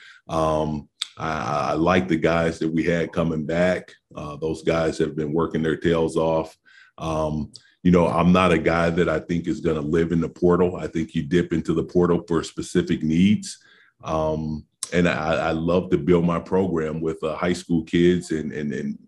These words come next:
get 'em in here and, and let them be a part of a culture. I think that's the biggest thing that the, the portal has created is no one has a home.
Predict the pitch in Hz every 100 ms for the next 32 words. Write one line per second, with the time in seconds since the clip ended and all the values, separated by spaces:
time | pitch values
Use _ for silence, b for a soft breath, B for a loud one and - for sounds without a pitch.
0 | - 73 90 90 87 87 85 90 87 80
1 | 71 - 71 - 76 76 85 - 85 82
2 | 78 B B - 90 85 90 87 87 80
3 | 78 92 95 92 82 71 B B B -
4 | 117 131 92 101 98 90 76 92 87 85
5 | - 87 90 82 73 80 78 78 76 73
6 | - 98 101 85 80 76 69 - 82 82
7 | 98 90 78 69 - 78 78 76 73 -
8 | b b b b _ 85 101 98 92 95
9 | 85 78 - 92 92 71